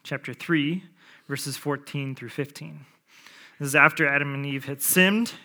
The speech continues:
and we kinda get the first glimpse of God's redemptive plan.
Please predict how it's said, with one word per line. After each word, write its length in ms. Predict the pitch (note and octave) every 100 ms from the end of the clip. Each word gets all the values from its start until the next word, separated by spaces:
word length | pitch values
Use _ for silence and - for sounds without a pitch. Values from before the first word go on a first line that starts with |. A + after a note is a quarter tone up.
| _
and 100 | D#3
we 180 | C#3 B2+ - - -
kinda 160 | - D3+
get 120 | D3
the 60 | C#3+
first 360 | - F3 D#3 - - - -
glimpse 580 | C#3+ F3 F#3 F3 - - _ -
of 100 | C#3
God's 300 | B2+ C#3+ C3
redemptive 360 | C3 C#3 C3 C3+
plan. 440 | - C#3+ A#2+ A#2+